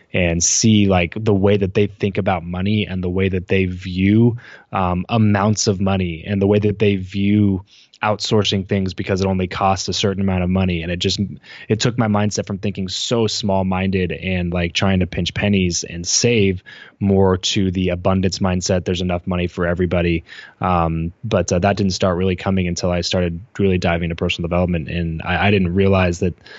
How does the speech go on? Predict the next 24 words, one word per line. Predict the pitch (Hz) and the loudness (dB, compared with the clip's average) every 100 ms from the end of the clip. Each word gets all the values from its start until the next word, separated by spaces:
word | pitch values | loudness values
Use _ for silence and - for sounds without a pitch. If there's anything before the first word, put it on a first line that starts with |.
| - | -4
like, | 101 | -2
that | 107 107 | 2 2
was | 101 | 2
a | |
thought | 95 110 104 | 2 0 0
that | 98 | 0
I | 95 | 0
had | 95 98 92 | 0 -2 -2
for, | 95 90 87 104 | -4 -4 -6 -8
you | 95 | -6
know, | |
the | 87 | -6
first | 85 95 - | -4 -6 -6
twenty-one | - 98 90 90 92 87 | -4 -2 0 0 0 0
years | 92 90 | 0 0
of | 87 | -2
my | 85 | -2
life, | 82 95 95 | 0 0 -2
twenty-two | - 90 87 90 | -2 -2 -2 0
years | 87 90 | 0 0
of | 87 | 0
my | 85 | 2
life, | 87 95 92 | 2 2 0
that, | 90 78 | -2 -2